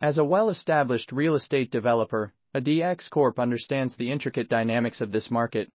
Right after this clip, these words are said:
We have meticulously curated a portfolio of SCO plots in Gurgaon,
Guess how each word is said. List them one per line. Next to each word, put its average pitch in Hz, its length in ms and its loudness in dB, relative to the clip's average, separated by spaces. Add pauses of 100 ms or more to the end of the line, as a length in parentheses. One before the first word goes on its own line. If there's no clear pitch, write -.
(140)
We 151 140 0
have 170 200 0
meticulously 143 760 0
curated 123 500 0
a 113 40 0
portfolio 127 720 2
of 107 80 -6
SCO 147 240 0
plots 131 400 0
in 113 140 -4
Gurgaon, 110 480 0